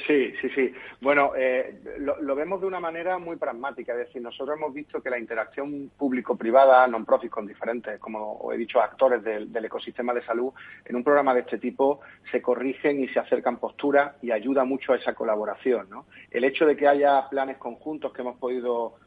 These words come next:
ver, eh, durante estos cuatro o cinco años con, con personas que han tenido que dirigir proyectos en ámbito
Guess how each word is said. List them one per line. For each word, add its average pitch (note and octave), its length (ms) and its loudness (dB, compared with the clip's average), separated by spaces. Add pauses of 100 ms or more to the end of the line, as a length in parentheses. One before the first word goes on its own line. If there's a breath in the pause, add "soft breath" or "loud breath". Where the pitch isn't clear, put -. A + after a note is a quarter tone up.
(120)
ver, A2+ 500 0
eh, A2 360 -12
durante A2+ 320 -8
estos - 180 -8
cuatro B2 240 0
o - 80 -8
cinco A#2+ 260 -2
años C3 340 -2
con, G#2 420 -4
con G2+ 220 -14
personas C3 440 -2
que - 100 -8
han A2+ 80 -4
tenido A#2+ 180 -6
que A2 120 -10
dirigir A2 320 -12
proyectos A#2+ 420 -2
en A2 100 -6
ámbito A#2 540 -4